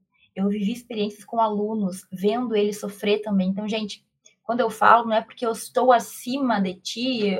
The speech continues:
uma mulher maravilha, não, mas é porque eu vivi, eu sei de muita coisa que por ter visto, talvez hoje, por tu não ter visto, talvez tu não consiga compreender.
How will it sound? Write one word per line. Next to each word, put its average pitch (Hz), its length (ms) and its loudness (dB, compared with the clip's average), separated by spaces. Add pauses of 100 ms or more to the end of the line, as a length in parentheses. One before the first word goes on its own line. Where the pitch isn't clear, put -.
uma 180 460 -4 (360)
mulher 196 400 6
maravilha, 202 420 0
não, 208 80 -2
mas 208 140 -4
é 208 40 -4
porque 208 180 -10
eu 220 100 -4
vivi, 190 640 -4 (440)
eu 196 160 -2
sei 196 480 -2 (340)
de 202 120 0
muita 214 300 2
coisa 196 320 -2
que 202 360 -4 (640)
por 208 140 0
ter 269 200 8
visto, 254 540 2
talvez 220 460 2
hoje, 208 400 0 (120)
por 202 160 -4
tu 214 120 -6
não 233 200 -4
ter 220 160 -4
visto, 202 300 -4
talvez 202 240 -2
tu 208 60 -6
não 202 120 0
consiga 196 300 -6
compreender. 190 560 -2